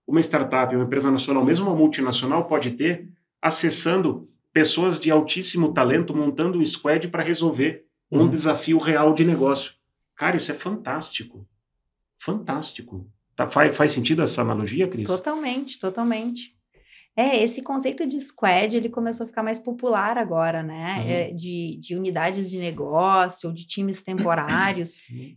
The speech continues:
Speaker 3: E eu acho que a tua analogia, ela é precisa. Ela é precisa.
Speaker 1: Uhum.
Speaker 3: E a gente não, outro, outro, outra coisa que acontece também é,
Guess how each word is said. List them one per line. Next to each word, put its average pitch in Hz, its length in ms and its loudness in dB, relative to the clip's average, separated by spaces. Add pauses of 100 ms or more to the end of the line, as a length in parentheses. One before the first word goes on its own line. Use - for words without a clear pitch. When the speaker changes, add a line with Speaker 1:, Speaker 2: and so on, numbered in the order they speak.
Speaker 3:
E 196 80 -2
eu 190 80 2
acho 202 160 4
que 262 60 -8
a 262 40 -2
tua 262 100 -2
analogia, 254 500 0
ela 320 340 4
é 339 240 0
precisa. 294 920 -2 (160)
Ela 180 160 -8
é - 20 -12
precisa. 226 720 -2 (420)
Speaker 1:
Uhum. 123 160 -8
Speaker 3:
E 233 160 4
a 262 60 8
gente 330 280 -2
não, 339 260 -4
outro, 247 280 0
outro, 247 280 -4 (120)
outra 240 220 -2
coisa 240 260 -2
que 269 80 -8
acontece 220 580 -4
também 202 460 -4
é, 196 120 -6